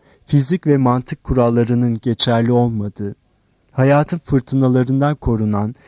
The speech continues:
kendi yaratmış olduğu bir evrende yaşıyordu. Zamanı hava, su ve toprak ruhlarıyla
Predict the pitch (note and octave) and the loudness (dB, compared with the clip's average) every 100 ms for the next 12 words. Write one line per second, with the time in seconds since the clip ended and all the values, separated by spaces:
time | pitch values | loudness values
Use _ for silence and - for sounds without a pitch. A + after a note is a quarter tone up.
0 | - _ - D3 E3 D#3+ C#3 C#3 - D3+ | -20 _ 0 2 4 4 4 2 -2 -4
1 | D3 C3+ D3 C#3 C3+ A#2 A2 A2+ A2 A2 | 0 0 -2 -4 -2 -2 0 0 0 -2
2 | G2+ - G#2+ G2+ - G#2 - _ _ _ | -4 -4 -4 -6 -6 -12 -16 _ _ _
3 | _ _ _ _ B2+ C#3 D3 D#3 F3 F3 | _ _ _ _ -4 0 2 2 0 0
4 | C3+ A#2 A#2 C#3+ _ - - D3+ D3+ C3+ | 0 2 0 -2 _ -12 -2 0 2 2
5 | C#3 - D3 D3 B2+ A2 A2 A#2+ B2+ A2+ | 0 0 -2 -2 -2 -2 0 0 0 -2
6 | G#2+ | -4